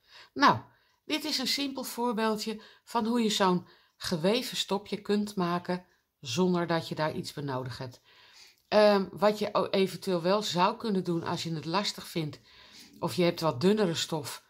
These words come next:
die, eh, heel makkelijk in elkaar trekt, dan zou ik zeggen, neem even iets, hè, je hebt ook hele ouderwetse stopeieren, <laughs> misschien heb je dat wel,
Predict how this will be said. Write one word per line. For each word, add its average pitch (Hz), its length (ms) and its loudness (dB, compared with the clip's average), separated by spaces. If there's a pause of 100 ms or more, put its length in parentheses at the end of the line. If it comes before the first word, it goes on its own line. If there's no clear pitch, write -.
(360)
die, 165 320 0
eh, 151 120 2
heel 165 200 0
makkelijk 170 420 0
in 160 120 -4
elkaar 160 440 -2
trekt, 226 380 -8 (360)
dan 190 240 2
zou 214 220 4
ik 196 60 -8
zeggen, 208 460 -4 (600)
neem 190 340 4
even 202 400 2
iets, 208 420 0
hè, - 80 -4
je 196 180 2
hebt 180 220 2
ook 160 140 -6
hele 165 220 -2
ouderwetse 165 540 -2
stopeieren, 208 800 0
<laughs> 160 40 -4
misschien 180 340 2
heb 156 100 -6
je 151 80 -6
dat 180 200 -2
wel, 202 180 2